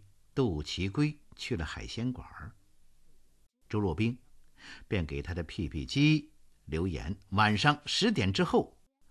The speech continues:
到事务所来接他回家，探寻案子起死回生的突破口。女人与女人之间的感觉往往具有不可思议的精确性。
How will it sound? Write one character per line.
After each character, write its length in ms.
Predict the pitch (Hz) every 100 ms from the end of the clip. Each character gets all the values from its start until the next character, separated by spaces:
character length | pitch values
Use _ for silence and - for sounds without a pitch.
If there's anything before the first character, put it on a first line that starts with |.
| - _
到 180 | 95 82
事 220 | 78 -
务 140 | 87 73
所 200 | - 65
来 340 | 69 98 - - -
接 200 | - 87
他 120 | 82
回 180 | 76 -
家， 260 | - 92 98 - - - _ _ _ _ _ - -
探 340 | - 147 110 98
寻 200 | 117 123
案 280 | 131 113 92
子 140 | 87
起 240 | - 95
死 200 | 107 78
回 220 | 71 92 92
生 280 | 110 104
的 160 | 85 62 -
突 260 | - 101 98
破 260 | - 71
口。 260 | - - 60 - - _ - - - - - - - - _ -
女 240 | 139 151
人 260 | 143 170 185
与 220 | 170 175
女 220 | 160 113
人 200 | 104 143
之 200 | 151 156
间 220 | 143 151
的 120 | 135 101
感 240 | 101 90
觉 180 | 104 117
往 300 | 98 147 156
往 180 | 101 107
具 140 | 98
有 120 | 90
不 120 | 98 147
可 140 | 110
思 340 | - 240 247
议 140 | 226 127
的 120 | 87
精 240 | 82 135
确 200 | 139 76
性。 220 | 71 92